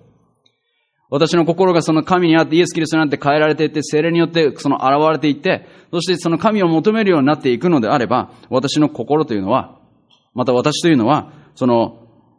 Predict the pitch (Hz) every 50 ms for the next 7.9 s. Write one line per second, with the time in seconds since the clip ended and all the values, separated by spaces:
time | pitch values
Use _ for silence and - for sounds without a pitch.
0 | _ _ 101 101 95 92 92 90 87 - _ _ _ _ _ _ _ _ _ _
1 | _ _ _ - 175 170 147 127 110 95 - - - - 143 139 143 151 156 139
2 | 143 - - 135 139 139 135 131 147 170 - 143 139 143 143 - 113 - - 120
3 | 131 117 - 104 95 82 - _ _ _ _ _ _ _ - 117 101 - - -
4 | - - _ _ _ _ - 120 110 - 127 131 135 135 131 113 - 95 90 -
5 | - 254 - - - _ _ _ - 127 120 117 110 - - - _ - _ -
6 | _ - - 160 160 165 165 165 156 143 156 196 180 160 151 147 139 127 127 127
7 | 175 196 180 160 139 127 135 135 131 196 180 175 156 135 170 208 143 -